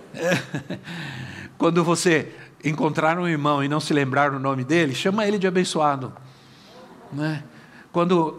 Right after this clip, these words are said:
o cara te fechar lá num farol lá, não amaldiçoa não, abençoa ele, "Ô, abençoado." <laughs> É, mas chama o irmão de abençoado, abençoa a vida dele. Mas ele também, na cruz,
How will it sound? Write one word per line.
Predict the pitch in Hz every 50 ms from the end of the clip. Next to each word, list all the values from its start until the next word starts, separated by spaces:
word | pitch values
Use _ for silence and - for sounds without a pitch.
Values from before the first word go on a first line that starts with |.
| - -
o | 156 151 143
cara | 139 - 185 175 180
te | 180 - 190
fechar | - - 165 - - - 170 160 156
lá | 156 151
num | 151 143 139
farol | 135 - - 143 131 131 139 139 139 135
lá, | 139 160 175 175 - - - - - - - - - - - - - - - - - - _ _ - - 120
não | 127 139 147
amaldiçoa | 160 170 180 175 151 160 - - 202 226 208
não, | 165 160 160 165 156
abençoa | 151 160 165 160 - - 196 196
ele, | 180 165 160 208
"Ô, | 233 233
abençoado." | 240 196 196 190 196 - - 202 202 - 285 311 254 - - 202 180 - - -
<laughs> | 269 - - - - - - - - - - - - - - - - - - - -
É, | - 139 131 131 - - 165 180 170 - - -
mas | - 151 160 175 160
chama | - - 214 220 240 233 226
o |
irmão | 214 208 196 196 202 208
de | 175 190
abençoado, | 170 180 180 180 - - 190 160 165 160 147 127 113 104 82 - - - - - - - -
abençoa | - 139 151 160 151 - - 196 196
a | 190
vida | 175 190 180 185 170
dele. | 135 151 156 151 135 131 107 - - - - - - - - - - - -
Mas | 185 208 214 -
ele | 226 277 302 285 -
também, | - 240 196 180 180 220 254 254 214 160 117 - - - - - - - - - - - -
na | 147 165 156
cruz, | 160 - 196 214 240 214 151 101 - - - - -